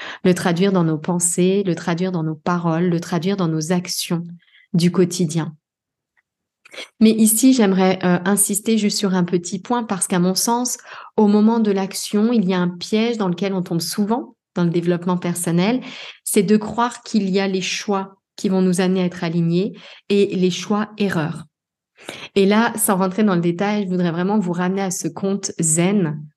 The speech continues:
On verra bien. Vous savez, c'est ce, cette personne qui a un cheval qui se casse la patte, euh, et, euh, tout le monde lui dit, « Tu n'as pas de chance », et lui répond, « On verra bien. » Cette idée qu'en réalité,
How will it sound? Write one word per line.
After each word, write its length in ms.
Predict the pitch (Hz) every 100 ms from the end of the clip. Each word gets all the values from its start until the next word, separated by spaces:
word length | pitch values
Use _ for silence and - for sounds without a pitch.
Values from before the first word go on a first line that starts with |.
| _
On 80 | 185
verra 280 | 180 185 175
bien. 280 | 170 156 151 - _ _ _ _ _
Vous 100 | 185
savez, 360 | 175 170 156 196
c'est 180 | 202 180
ce, 300 | 175 175 151 - - _
cette 260 | - 175
personne 460 | 175 175 - 214 214
qui 100 | 208
a 60 | 156
un 80 |
cheval 500 | 151 - 180 202 208
qui 140 | 202 165
se 160 | -
casse 340 | 165 156 156 156
la 120 | 170
patte, 540 | 170 208 208 208 208 - - -
euh, 640 | 175 170 170 165 170 165 170 175
et, 340 | 185 190 -
euh, 180 | 160 156
tout 160 | 156
le 60 | 185
monde 120 | 185
lui 100 | 170
dit, « 200 | 160 185
Tu 140 | 180 175
n'as 120 | 165
pas 160 | 160 147
de 60 |
chance », 480 | - 180 175 180 -
et 280 | - 170 160
lui 180 | 156 170
répond, « 460 | 180 147 151 160 170 -
On 140 | 160 151
verra 280 | 151 151 156
bien. » 300 | 165 165 165 - - - -
Cette 280 | - 196 214
idée 200 | 202 220
qu'en 180 | 214
réalité, 880 | 185 196 196 190 180 240 254 233 -